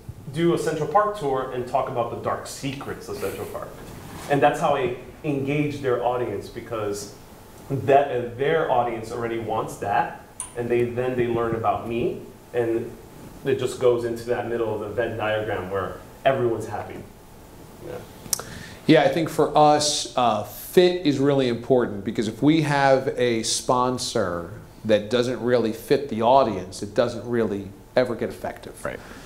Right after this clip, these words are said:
Speaker 2: So you've gotta figure out an aud-, you've gotta figure out a brand that works with the people that you know are watching, and really hitting that, what we call P one demographic.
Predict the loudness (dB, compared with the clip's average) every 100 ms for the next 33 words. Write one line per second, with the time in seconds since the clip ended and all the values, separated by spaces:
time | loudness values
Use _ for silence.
0 | -6 2 4 6 6 4 4 4 6 4
1 | 6 4 4 4 8 8 6 0 4 4
2 | 4 4 6 8 8 6 4 4 6 4
3 | 2 2 2 2 4 4 4 -2 -4 -4
4 | -2 0 2 0 0 -2 0 6 6 6
5 | 4 2 0 -2 -4 -10 -12 -10 -4 2
6 | 6 6 4 2 2 2 2 0 0 -2
7 | 0 2 2 2 2 0 2 2 2 2
8 | 0 -6 -12 -6 -4 -2 2 4 4 2
9 | -10